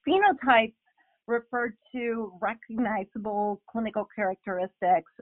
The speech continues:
or actual demographic features of the condition. Um, so it is, um, you know, it seems like the more we learn about asthma, the more we find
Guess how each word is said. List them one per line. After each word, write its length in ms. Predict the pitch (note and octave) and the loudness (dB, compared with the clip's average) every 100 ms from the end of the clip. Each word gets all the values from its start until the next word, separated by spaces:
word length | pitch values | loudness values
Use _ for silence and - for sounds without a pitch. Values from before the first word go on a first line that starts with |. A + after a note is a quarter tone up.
| _ | _
or 340 | G3 F#3+ F#3 - | -4 4 4 4
actual 480 | - - - G#3+ E3+ - | -2 -4 -8 -8 -8 -4
demographic 680 | G3 F3 G#3 F3 E3 G3+ - _ | -2 -2 0 2 2 -2 -10 _
features 400 | A3 G#3 - F#3 E3+ | -8 -8 -6 -6 -6
of 120 | F3+ | -8
the 80 | E3+ | -8
condition. 680 | E3+ F#3 E3 E3 - - - - - - - - | -4 -2 0 0 -2 -4 -6 -14 -20 -20 -20 -2
Um, 320 | G3+ F#3+ F#3+ G3 - G3+ _ | 6 8 8 4 -10 -20 _
so 280 | A3+ G#3+ G#3 - | -2 0 0 -4
it 160 | - G#3+ | -4 -2
is, 220 | G#3 G#3 - A3+ - | 0 -2 -6 -10 -2
um, 480 | G#3+ G3 G3 G3 - _ _ _ - | 2 2 0 -6 -14 _ _ _ -10
you 60 | A3 | -6
know, 80 | G#3+ | -4
it 80 | G#3 | -4
seems 160 | B3 A#3+ A#3 | -2 0 0
like 120 | A3+ | 0
the 40 | A3 | 0
more 240 | G#3+ A3+ | 2 2
we 120 | G#3+ | 0
learn 240 | G3+ G#3+ G#3 | 2 2 4
about 240 | F#3+ F3 F3 G3 | 4 4 4 4
asthma, 380 | A3+ - G#3 F#3+ F#3+ | 2 -2 -2 -2 -4
the 80 | G3+ | -8
more 380 | G3 G3+ G3+ G3+ | -8 -6 -4 -4
we 160 | G3+ G3+ | -6 -4
find 220 | F#3 G3 | -6 -6